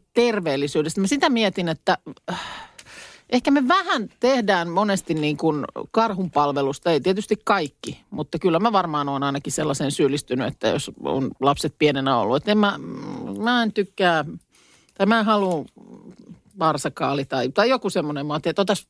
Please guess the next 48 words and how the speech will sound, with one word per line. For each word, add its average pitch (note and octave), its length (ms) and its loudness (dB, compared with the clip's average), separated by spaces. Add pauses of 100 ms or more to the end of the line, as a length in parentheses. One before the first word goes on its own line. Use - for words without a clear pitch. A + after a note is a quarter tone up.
otas F#3 220 2 (160)
siitä B2+ 280 -2
nyt C3 220 -4
vähän. C3 240 -2 (840)
Niin, A#3+ 100 0
mut A3 120 0
kun A3+ 120 4
en A3+ 100 4
mä, F#3+ 180 2 (280)
se G#3 160 2
ei F3+ 120 4
oikein D3+ 400 0
oo C3 80 -4
niinku, B2 340 -8 (180)
ei D#3+ 120 -6 (140)
maistu, D3+ 460 -4
niin D#3 120 0
sitten, D3+ 180 -6
että E3+ 120 -6
joo, E3 60 -2
mut E3 100 -6
kato, - 180 -8
se - 120 -4
on G#3 120 -2
terveellistä. - 680 -2 (840)
Tavallaan A3 360 4
ruvetaan G#3+ 280 2
niinku G#3+ 120 -2
syöttää G3+ 520 2
sitä - 260 -4
sellaista, D3 500 2
että, C#3+ 320 0 (180)
että D3+ 220 -4
jos D#3+ 120 0
se F#3+ 80 4
on D#3+ 80 0
pikkasen, F3 460 0 (420)
ei D#3+ 180 4
oo D3+ 60 4
ihan D3 280 0
nyt G#2+ 160 -10
niinku C3+ 220 -6
mieleistä, D3 540 -2 (680)
mut - 180 -4
kun - 100 -8
se D#3 60 0
on D3 100 0
terveellistä. C#3+ 720 0